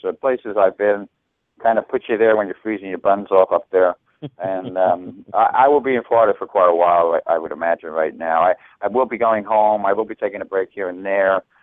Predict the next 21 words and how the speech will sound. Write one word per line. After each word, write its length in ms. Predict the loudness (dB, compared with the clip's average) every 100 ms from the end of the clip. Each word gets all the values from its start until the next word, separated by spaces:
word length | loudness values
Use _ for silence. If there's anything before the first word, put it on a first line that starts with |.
| _ -8
Um, 480 | -2 -2 -2 -8 -20 _ _ _
but 140 | -4
right 240 | 0 0 0
now, 340 | 0 2 0
you 160 | -2 -4
know, 400 | -2 -2 -2 -2
um, 380 | -4 -6 -12 _ _ _ -16
you 60 | -4
know, 80 |
I'll 100 | -4 -4
be 140 | -6
here 140 | -6
next 280 | -4 -8 -8
week 200 | -10 -10
with 100 | -10
the 80 | -10
Mets. 240 | -2 -2 -2
Don't 140 | -10 -10
forget 280 | -8 -6
we 140 | -4 -4
have 200 | -6